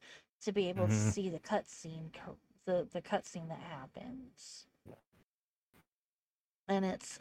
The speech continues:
Speaker 1: a slightly different scene depending on who you bring.
Speaker 2: Yeah. And it's, it's, it,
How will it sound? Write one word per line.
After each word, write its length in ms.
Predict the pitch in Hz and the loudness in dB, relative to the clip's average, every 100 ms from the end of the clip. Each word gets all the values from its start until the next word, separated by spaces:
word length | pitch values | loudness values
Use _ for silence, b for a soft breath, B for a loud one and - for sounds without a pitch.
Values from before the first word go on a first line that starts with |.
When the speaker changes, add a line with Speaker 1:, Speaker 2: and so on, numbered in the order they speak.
| - | 0
Speaker 1:
a 120 | 196 | 0
slightly 680 | - - 185 185 214 262 196 - | 0 -8 2 2 4 2 0 0
different 480 | 160 - 180 135 | 0 0 -4 -4
scene 440 | - - 151 170 202 | -10 -8 -4 2 2
depending 480 | 151 - 175 185 180 | 0 -2 0 0 0
on 140 | 175 | -2
who 200 | 160 185 | -2 -2
you 200 | 202 233 | 0 0
bring. 540 | 208 311 277 - - - _ _ _ _ _ _ _ - | 0 0 0 -4 -14 -16 _ _ _ _ _ _ _ 8
Speaker 2:
Yeah. 320 | 110 92 85 - _ _ _ _ _ _ _ _ _ _ _ _ _ _ _ _ _ _ _ _ _ _ _ _ - | 10 10 6 -2 _ _ _ _ _ _ _ _ _ _ _ _ _ _ _ _ _ _ _ _ _ _ _ _ 6
And 180 | 123 120 | 10 12
it's, 220 | 151 - | 10 10
it's, 300 | 151 151 - | 12 12 12
it, 220 | - 160 | 8 0